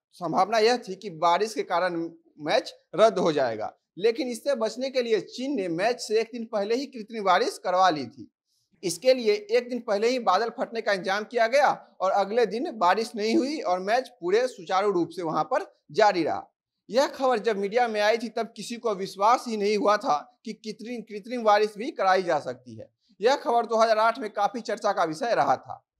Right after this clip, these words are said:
अब सवाल उठता है कि क्या भारत में बादल फटने के पीछे चीन की साजिश है? उन्नीस सौ सत्तर से अब तक हमारे देश में बादल फटने की घटना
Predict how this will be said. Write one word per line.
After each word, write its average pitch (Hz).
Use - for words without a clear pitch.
अब -
सवाल 196
उठता 202
है 214
कि 208
क्या 214
भारत 190
में 214
बादल 185
फटने 233
के 214
पीछे 208
चीन 214
की 220
साजिश 196
है? 135
उन्नीस 220
सौ 269
सत्तर 262
से 285
अब 202
तक 254
हमारे 202
देश 214
में 190
बादल 185
फटने 208
की 185
घटना 185